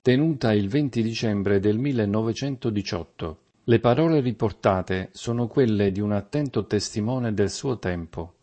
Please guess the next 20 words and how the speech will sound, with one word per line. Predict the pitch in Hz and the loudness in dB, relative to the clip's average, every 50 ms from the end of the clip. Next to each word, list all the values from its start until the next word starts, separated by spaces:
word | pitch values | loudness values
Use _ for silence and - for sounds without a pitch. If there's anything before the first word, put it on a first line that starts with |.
| _ _ _ | _ _ _
parole | - 120 110 143 156 160 151 139 120 | -4 -2 0 2 2 2 2 0 0
che | - 120 110 | 0 0 -2
fanno | - 135 123 117 113 113 | 0 -2 -2 0 0 2
leva | 113 117 117 104 104 101 98 | 2 2 2 4 2 2 0
sulla | - - 127 117 110 104 98 | 0 -4 -2 0 2 2 2
democrazia | 92 107 123 127 127 110 - - 113 98 - - - 147 139 135 123 113 | 0 0 -2 -2 -2 -4 -4 -4 -4 -4 -4 -6 -6 -4 -2 -2 0 0
e | 110 101 | -2 -4
sulla | - - 147 139 131 120 110 | -4 -4 -4 -2 -2 -2 -2
politica, | - 107 104 95 95 87 - - - - - 85 80 80 - _ _ | 0 0 -2 0 -2 -4 -6 -10 -14 -12 -10 -10 -10 -10 -14 _ _
che | - - 131 | 2 4 4
invitano | 127 123 120 123 120 131 156 127 - 123 110 104 104 104 101 | 4 6 4 2 0 0 -2 0 0 0 2 2 2 2 0
a | |
progettare | 98 - - 107 98 107 107 - - - 131 117 101 95 95 95 92 | 0 -2 -4 -4 -2 -2 -4 -4 -2 0 0 2 2 2 2 2 2
e | 95 98 | 2 2
ad | 98 98 95 | 2 2 2
aver | 107 113 139 139 | 2 2 0 -2
fiducia | 127 - - 113 104 113 131 131 - - 117 110 107 | -2 -4 -4 -2 -2 -2 -4 -6 -6 -6 -4 -2 -2
nei | 101 101 101 98 | -2 -2 -2 -4
propri | 95 - 139 139 131 - 127 110 | -2 -2 -2 -2 -2 -2 -2 0
mezzi, | 104 98 95 87 90 92 - - 90 85 - | 0 0 -2 -2 -4 -8 -10 -10 -10 -10 -10